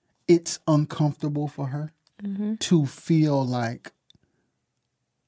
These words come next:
Speaker 1: "I need a break."
Speaker 2: Mm.
Speaker 1: It's like moms almost feel guilty
Speaker 2: Mm.
Speaker 1: for feeling like, "I ain't with it today."
Speaker 2: That is very
Speaker 1: <laughs>
Speaker 2: real.
Speaker 1: It's real. And
Speaker 2: That
Speaker 1: I be
Speaker 2: is
Speaker 1: wa-,
Speaker 2: very real.
Speaker 1: I watch her and I'm like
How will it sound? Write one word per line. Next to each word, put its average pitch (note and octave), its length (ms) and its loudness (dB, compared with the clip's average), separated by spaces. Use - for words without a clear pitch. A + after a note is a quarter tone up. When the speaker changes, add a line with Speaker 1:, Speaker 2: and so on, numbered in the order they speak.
Speaker 1:
"I D3 140 2
need C3+ 220 4
a A#2+ 40 -2
break." A2 380 -8
Speaker 2:
Mm. A3 280 0
Speaker 1:
It's F3+ 160 4
like D#3 160 4
moms D#3+ 680 4
almost D#3 680 6
feel D#3+ 500 4
guilty D3 640 0
Speaker 2:
Mm. A3 380 2
Speaker 1:
for C3+ 260 2
feeling D3+ 880 4
like, A#2 460 -4
"I G#3+ 220 6
ain't G3+ 200 8
with F#3 220 10
it C3+ 100 2
today." A2+ 440 -8
Speaker 2:
That A3+ 220 2
is F#3+ 180 -6
very G#3 600 2
Speaker 1:
<laughs> - 80 -20
Speaker 2:
real. F3+ 480 0
Speaker 1:
It's F#3+ 260 4
real. A3+ 240 4
And G3 140 8
Speaker 2:
That A3 100 4
Speaker 1:
I - 60 8
be F#3 60 8
Speaker 2:
is E3 100 4
Speaker 1:
wa-, F#3+ 160 8
Speaker 2:
very G3+ 180 6
real. F3+ 220 0
Speaker 1:
I F3 120 6
watch G3 380 4
her G#3+ 100 2
and F#3 160 2
I'm D3+ 200 -2
like - 180 -20